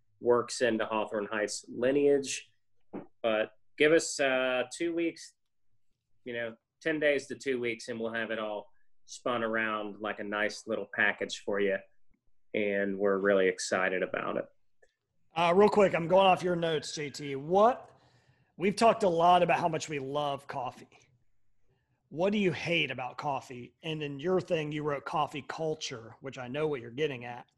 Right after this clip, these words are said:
Speaker 2: But what do you hate about coffee?
Speaker 1: Uh, I don't like any, anything where somebody talks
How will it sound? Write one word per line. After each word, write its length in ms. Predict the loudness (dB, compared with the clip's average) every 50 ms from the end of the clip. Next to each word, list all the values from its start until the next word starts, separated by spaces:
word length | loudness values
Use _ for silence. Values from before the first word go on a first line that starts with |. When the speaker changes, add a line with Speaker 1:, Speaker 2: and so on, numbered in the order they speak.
| _ _ _ _ _ _ -20 _ _ -6
Speaker 2:
But 140 | -4 0
what 120 | 2 2 2
do 60 | 2
you 80 | -2 -4
hate 400 | -6 -4 -2 2 4 4 2 2
about 320 | 0 -2 -4 -4 -6 -8
coffee? 540 | -8 -6 -6 -6 -8 -10 -16 -20 -20 -20 _ _ _ _ _ _ -20 -20 _ -20 -20 -20 _ _ -20 -20 _ _ _ _ _ _ _ _ _ _ _ _ _ _ _ -12 -12 -12 -12 _ _ _ _ _
Speaker 1:
Uh, 640 | 2 4 4 6 6 6 6 6 6 6 6 6 6 4 2 -4 -14 -20 -20 -20 -20 -20 -20 -20 -20 -20 _ _ _ -20 -12 -4
I 160 | 0 2 2 6
don't 280 | 6 6 6 6 6 4
like 340 | 4 4 4 4 2 0 -6 _ _
any, 600 | 2 2 4 4 4 4 4 4 4 2 0 -4 -10 _ -20 -20 -20 _ _ -14 -12 -12 -12 -8 -2
anything 640 | 0 2 2 2 0 2 2 2 2 2 2 0 0
where 440 | 2 4 4 4 4 4 2 0 -2
somebody 1120 | -6 -10 -6 -4 -4 -2 -2 -2 -2 0 0 0 0 0 0 -2 -4 -4 -4 -4 -6 -6 -10 -14 -20 -20 -20 -20 -20 -20 -20 -20 -16 -14 -12
talks 520 | -6 -2 -2 0 -2 -2 -4 -10 -14 -16